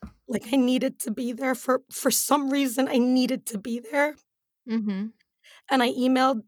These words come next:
Speaker 1: the principal multiple times. He never emailed me back. I sent in my resume multiple
Speaker 2: Rude.
Speaker 1: times. I never heard back. But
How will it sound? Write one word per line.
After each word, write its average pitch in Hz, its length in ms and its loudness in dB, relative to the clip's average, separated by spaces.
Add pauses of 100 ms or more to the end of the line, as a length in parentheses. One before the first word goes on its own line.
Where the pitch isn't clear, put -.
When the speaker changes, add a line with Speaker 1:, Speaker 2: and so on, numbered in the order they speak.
Speaker 1:
the 240 160 0
principal 254 580 0
multiple 226 420 0
times. 247 420 -4
He 240 120 -2
never 226 220 2
emailed 233 300 -2
me 247 140 -2
back. 226 440 0
I 247 80 0
sent 233 300 0
in 233 80 2
my 226 80 2
resume 226 380 0
multiple 220 360 -2
Speaker 2:
Rude. 185 100 -4
Speaker 1:
times. 226 220 -2 (240)
I 214 40 -2
never 220 160 -2
heard 220 240 0
back. 254 240 -8 (420)
But 247 440 -2